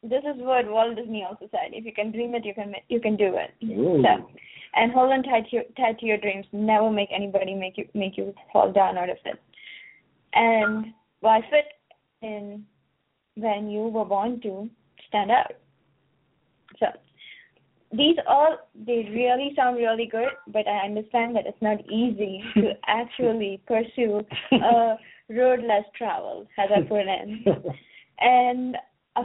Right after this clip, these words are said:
Speaker 1: course, you're gonna get a lot of backlash. You're gonna, um,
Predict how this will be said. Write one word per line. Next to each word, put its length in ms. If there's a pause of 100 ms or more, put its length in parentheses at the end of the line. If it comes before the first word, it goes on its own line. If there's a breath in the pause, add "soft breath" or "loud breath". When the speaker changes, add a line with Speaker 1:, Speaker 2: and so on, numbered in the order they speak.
(140)
Speaker 1:
course, 240
you're 200
gonna 240
get 220
a 120
lot 160
of 120
backlash. 600
You're 280 (100)
gonna, 560 (360)
um, 440